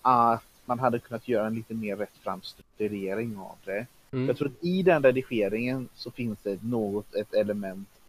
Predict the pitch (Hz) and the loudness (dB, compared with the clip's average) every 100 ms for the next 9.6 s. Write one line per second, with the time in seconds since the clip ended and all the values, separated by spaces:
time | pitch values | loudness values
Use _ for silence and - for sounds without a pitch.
0 | - 98 92 92 95 _ _ _ _ _ | -12 -10 -8 -10 -12 _ _ _ _ _
1 | - 107 107 113 117 98 95 - _ - | -8 -6 -2 2 2 2 -2 -10 _ -14
2 | 107 - - 95 98 101 92 87 98 - | -12 -8 -4 -4 -4 -4 -6 -6 -10 -14
3 | - 90 90 104 101 85 80 - _ _ | -16 -14 -10 -10 -10 -14 -18 -20 _ _
4 | - 107 120 135 131 135 - _ _ _ | -18 -16 -12 -4 -2 -2 -6 _ _ _
5 | _ _ - 143 127 117 _ 143 143 139 | _ _ 8 12 12 10 _ 2 4 4
6 | 151 135 - - 143 135 135 139 107 110 | 2 0 2 6 6 6 2 0 -2 -2
7 | - 107 - - 113 - - 113 127 151 | 2 2 2 -4 -4 -4 -10 -8 0 0
8 | 156 - - 110 120 113 - 95 - - | 0 -6 -6 -4 -6 -12 -8 -10 -8 -4
9 | 98 92 104 123 147 | -2 -2 -4 2 2